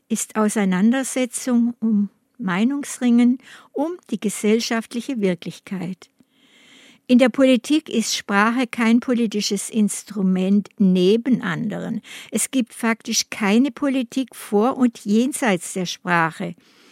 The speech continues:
Wie in der Politik etwas gesagt wird, entscheidet, was in der Politik gedacht und was gemacht wird.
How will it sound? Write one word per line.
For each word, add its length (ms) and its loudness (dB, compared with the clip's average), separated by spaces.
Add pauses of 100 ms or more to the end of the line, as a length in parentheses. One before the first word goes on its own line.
(920)
Wie 280 6
in 180 -2
der 120 2
Politik 580 0
etwas 400 -2
gesagt 500 -2
wird, 160 0
entscheidet, 800 0
was 300 -2
in 180 4
der 120 0
Politik 640 -4
gedacht 580 -4
und 220 -6
was 240 -8
gemacht 560 -4
wird. 240 -16